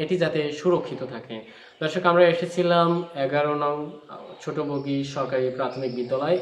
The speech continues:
এই বিদ্যালয়টি উনিশশো তেইশ সালে স্থাপিত হয়েছে। আহ, এটি কিন্তু এখন, আহ, সরকারি হয়েছে এবং আপনাদেরকে দেখাচ্ছিলাম আজকের এই বিদ্যালয়ের দৃশ্য। এভাবে আসলে যে সকল শিক্ষা প্রতিষ্ঠান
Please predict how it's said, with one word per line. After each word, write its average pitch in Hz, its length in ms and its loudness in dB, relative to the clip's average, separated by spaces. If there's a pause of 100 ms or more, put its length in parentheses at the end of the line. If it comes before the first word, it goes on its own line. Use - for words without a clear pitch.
এই 135 80 -2
বিদ্যালয়টি 160 680 0
উনিশশো 147 580 -2 (1160)
তেইশ 170 320 4
সালে 165 240 4 (320)
স্থাপিত 147 320 -4
হয়েছে। 131 460 -2 (560)
আহ, 123 280 -4
এটি 156 120 -2
কিন্তু 160 340 -2
এখন, 147 300 -2 (260)
আহ, 123 300 -4
সরকারি 151 500 0
হয়েছে 143 480 -4
এবং 147 340 2 (640)
আপনাদেরকে 151 420 -2
দেখাচ্ছিলাম 147 720 -2 (100)
আজকের 131 400 -4 (180)
এই 135 80 -4
বিদ্যালয়ের 135 560 2
দৃশ্য। 139 280 -2 (520)
এভাবে 165 300 2
আসলে 175 260 0
যে 160 100 -2
সকল 165 240 -4
শিক্ষা 170 260 -6
প্রতিষ্ঠান 165 420 -6